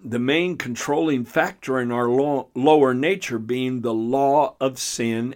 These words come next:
and death. And James said, "When lust is conceived," and lust is selfish desire, "when lust is conceived, it brings forth sin, and sin, when it is finished, brings forth death."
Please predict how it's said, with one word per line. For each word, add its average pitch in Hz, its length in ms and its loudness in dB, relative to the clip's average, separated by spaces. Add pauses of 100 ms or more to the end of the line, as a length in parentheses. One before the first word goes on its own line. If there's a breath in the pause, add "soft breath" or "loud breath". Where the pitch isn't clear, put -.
and 139 320 -4
death. 185 420 0 (760 loud breath)
And 120 200 0
James 143 480 0
said, 113 380 -2 (360 loud breath)
"When 120 240 2
lust 135 260 0
is 139 200 -4
conceived," 156 1000 -2 (180)
and 117 200 -4
lust 139 320 -2
is 110 160 -6
selfish - 600 -2
desire, 127 840 -2 (420 loud breath)
"when 120 220 0
lust 151 260 2
is 151 160 -4
conceived, 131 480 0
it 123 140 2
brings 123 240 -2
forth 117 240 -4
sin, 151 720 0 (320 soft breath)
and 120 160 -2
sin, 139 460 0
when 135 160 2
it 143 160 -4
is 156 140 -4
finished, 123 460 -4
brings 117 360 -6
forth 117 320 -4 (320)
death." 185 500 2